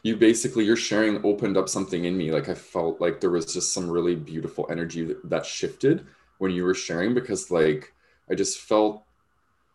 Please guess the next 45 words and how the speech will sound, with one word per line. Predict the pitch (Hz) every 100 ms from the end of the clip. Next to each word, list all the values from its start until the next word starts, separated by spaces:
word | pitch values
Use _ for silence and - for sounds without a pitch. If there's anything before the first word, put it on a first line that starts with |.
| _ -
like | 98
we | 101
had | 107
such | - 139
a |
similar | 139 - 110 107 87
upbringing | - 131 90 69 - -
in | 98
that | 87 -
respect. | 87 - 71 - - _ _ _
You | 95
know, | 90
the |
codependency, | - - 123 123 123 110 104 - 90
the | 76
boundaries, | 87 95 104 95 85 80 78
like, | 82 -
all | 95 107
that | 95 -
stuff | - 87
is | 82 76
just | 92 - -
so | - 95 98 101 101 -
my | 90 87
story | - - 90 80
too, | - 95 78 - _ _ _ _
right? | 87 82 107 -
So | - - 87 82 - _ _
thank | - 101
you | 117
for | 104
speaking | - 104 101
your | 92
truth | - 107 104
and | 90
allowing | 87 87 87
me |
to | 82
connect | - 85 78
to | -
mine. | 78 80 78
It | 76
was | 85
really | 87 85
beautiful. | 76 78 - 80